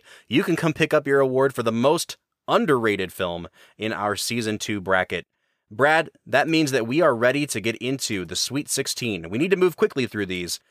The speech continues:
So let me just list the four movies that are going up head-to-head in this quadrant in our two matchups. We have the number one seed, Saving Private Ryan,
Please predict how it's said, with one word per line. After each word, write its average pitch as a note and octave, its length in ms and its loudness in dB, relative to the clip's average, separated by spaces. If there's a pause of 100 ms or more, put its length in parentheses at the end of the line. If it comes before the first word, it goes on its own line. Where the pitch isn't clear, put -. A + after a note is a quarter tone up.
(140)
So C3+ 320 2 (100)
let C#3+ 140 2
me G3+ 120 0
just D#3+ 240 -2 (200)
list C3+ 420 -2 (140)
the B2 100 -2
four G3 320 2
movies E3 360 2
that B2 100 2
are B2 80 2
going C3+ 320 2
up C3 160 0 (120)
head-to-head C3 520 0 (200)
in C#3 200 2
this C3 160 2
quadrant A2 540 0
in G#2+ 140 -6
our A2 120 2
two B2 220 -4
matchups. G#2 580 -2 (600)
We A#2+ 100 2
have D3 100 4
the C3 60 2
number E3 200 4
one D#3+ 180 2
seed, D#3+ 280 -4
Saving D#3+ 380 0
Private C#3+ 320 2
Ryan, C#3 420 2